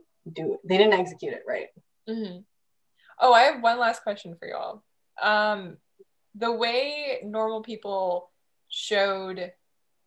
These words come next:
Speaker 2: uh, the way they got together, and then eventually, it wasn't until, like, years later where they were, like, actually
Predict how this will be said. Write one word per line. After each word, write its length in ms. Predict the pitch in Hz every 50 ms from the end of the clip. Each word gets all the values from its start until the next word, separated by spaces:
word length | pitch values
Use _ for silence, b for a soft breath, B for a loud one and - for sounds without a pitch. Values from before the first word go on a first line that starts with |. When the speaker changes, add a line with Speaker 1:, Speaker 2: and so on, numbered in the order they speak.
| _ _ _ _ _ _ _ _ _ _ _ _ _ _ _ -
Speaker 2:
uh, 260 | 190 196 190 185 185
the 100 | 185 196 190
way 140 | 202 202 180
they 120 | 190 185
got 220 | 185 180 170 - -
together, 560 | - 190 180 165 160 165 170 175 175 180 180
and 140 | 170 170 170
then 300 | 165 156 156 156 165 - -
eventually, 680 | 180 175 175 175 170 170 - - 185 180 - - - -
it 100 | - 214
wasn't 320 | 220 226 220 233 226 - -
until, 360 | - 202 202 196 - 214 196
like, 200 | 185 175 180 170 175
years 360 | 185 180 185 185 185 175 180
later 220 | 180 175 180 185
where 80 | 180 175
they 100 | - 170
were, 100 | 170 170
like, 160 | 170 175 170 208
actually 800 | 180 175 - - - 185 180 175 170 170 170 170 170 175 -